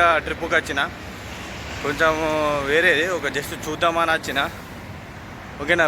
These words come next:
ఫ్రెండ్స్, మీరైతే మన వీడియోస్ అయితే చూస్తుండాలి. ఇంకోటి మనది Instagram కూడా మన తెలుగు ట్రావెలర్ అని ఉంటుంది. మన దుబాయ్లో మన తెలుగు వాళ్ళు ఎంతమంది ఉన్నారు, మళ్ళీ ఇంకోటి మన టెంపుల్స్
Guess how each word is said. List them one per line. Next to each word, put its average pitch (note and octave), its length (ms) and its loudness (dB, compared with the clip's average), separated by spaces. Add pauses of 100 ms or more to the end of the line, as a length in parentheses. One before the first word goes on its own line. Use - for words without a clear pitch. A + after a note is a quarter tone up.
ఫ్రెండ్స్, E3+ 200 0 (140)
మీరైతే E3 460 2
మన E3 100 0 (300)
వీడియోస్ D#3 320 2
అయితే E3 180 0 (600)
చూస్తుండాలి. E3+ 480 2
ఇంకోటి F#3 320 2
మనది F#3 320 2 (260)
Instagram F#3+ 460 4
కూడా F3+ 120 2 (160)
మన E3+ 240 4
తెలుగు E3+ 240 0
ట్రావెలర్ D#3+ 380 4
అని D#3 140 0
ఉంటుంది. C#3+ 260 2 (720)
మన D3 80 2 (140)
దుబాయ్లో F3+ 380 6 (240)
మన D#3+ 100 2 (160)
తెలుగు E3 240 0
వాళ్ళు E3 200 2
ఎంతమంది E3 420 0
ఉన్నారు, D#3 300 2 (960)
మళ్ళీ D#3+ 260 4
ఇంకోటి E3+ 320 2
మన E3 80 6 (120)
టెంపుల్స్ D#3+ 340 0